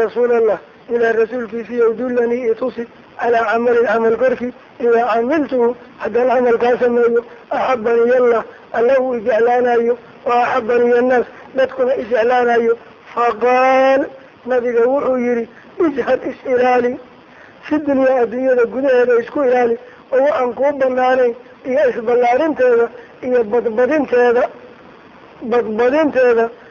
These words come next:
waxaa iska ilaali. Haddaad iska ilaalisid, yuxibbuka Allah,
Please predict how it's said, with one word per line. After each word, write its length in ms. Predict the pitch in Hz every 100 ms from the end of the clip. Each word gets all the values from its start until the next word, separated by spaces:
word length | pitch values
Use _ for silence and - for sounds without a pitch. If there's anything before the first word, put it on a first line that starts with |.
| -
waxaa 340 | 277 240 240 233
iska 220 | 214 - 254 240
ilaali. 340 | 240 226 233 - - - - -
Haddaad 420 | - 208 254 240
iska 280 | 233 - 311
ilaalisid, 800 | 359 302 262 247 240 233 - 240 208 - - - - - - - -
yuxibbuka 920 | 214 220 - 262 320 285 247 233 233 226
Allah, 520 | 208 202 196 202